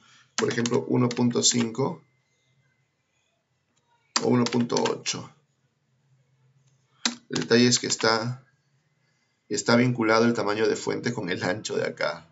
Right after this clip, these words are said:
Por eso es que no es tan fácil cambiar el tamaño de fuente. Si yo cambio el tamaño de fuente, cambian más cosas. Pero creo que ahí está bien. Y listo, amigos. Eso ha sido todo por el truco C S S de hoy. Miren qué interesante. Yo puedo crear con mucha facilidad utilizando los mixins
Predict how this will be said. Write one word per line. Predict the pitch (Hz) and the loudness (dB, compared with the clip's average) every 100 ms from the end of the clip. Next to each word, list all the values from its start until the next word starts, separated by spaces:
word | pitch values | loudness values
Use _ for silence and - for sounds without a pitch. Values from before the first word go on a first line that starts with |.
| - | -8
Por | 90 | -6
eso | 95 | -6
es | 92 | -8
que | 98 | -8
no | 98 | -6
es | |
tan | 101 101 | -6 -6
fácil | 101 95 95 | -6 -6 -8
cambiar | 87 90 92 | -8 -6 -6
el | 92 | -6
tamaño | 85 92 90 | -8 -6 -8
de | |
fuente. | - 80 80 | -6 -8 -8
Si | - | -4
yo | 113 | -2
cambio | 131 127 | 0 0
el | |
tamaño | 120 123 120 | 0 0 0
de | |
fuente, | 123 120 127 135 - _ - - _ | 0 -2 -4 -8 -10 _ -20 -20 _
cambian | - 113 110 | -2 2 2
más | 110 110 | 0 -2
cosas. | 101 92 85 | -2 -2 0
Pero | 156 180 | 2 6
creo | 226 | 6
que | 220 | 6
ahí | 185 | 4
está | 160 143 | 2 0
bien. | 160 185 240 - _ _ _ _ _ - - _ - - | 2 0 -2 -6 _ _ _ _ _ -20 -20 _ -18 0
Y | 185 | 4
listo, | 226 220 | 8 10
amigos. | 220 175 | 10 10
Eso | 170 185 | 8 6
ha | |
sido | 180 185 - | 6 4 4
todo | 214 214 202 202 | 8 10 8 6
por | 160 | 4
el | 139 | 4
truco | - 170 | 2 0
C | - | 2
S | 156 151 | 4 4
S | 143 147 | 4 4
de | 156 | 6
hoy. | 202 240 - - - - _ | 6 4 -6 -20 -20 -20 _
Miren | 123 180 190 156 | 4 6 6 4
qué | 170 | 4
interesante. | 196 196 139 101 - 147 143 135 | 2 4 2 4 2 0 2 0
Yo | 123 139 135 | 4 4 6
puedo | 143 143 - | 4 4 2
crear | 110 131 123 - | 4 4 4 0
con | 113 113 | 0 2
mucha | 170 196 160 | 0 0 0
facilidad | 127 107 - 101 117 | 0 -2 -2 0 0
utilizando | 131 110 123 131 | 0 -2 -2 0
los | 123 117 | 0 0
mixins | 123 123 - 156 160 | -2 0 -2 -2 -4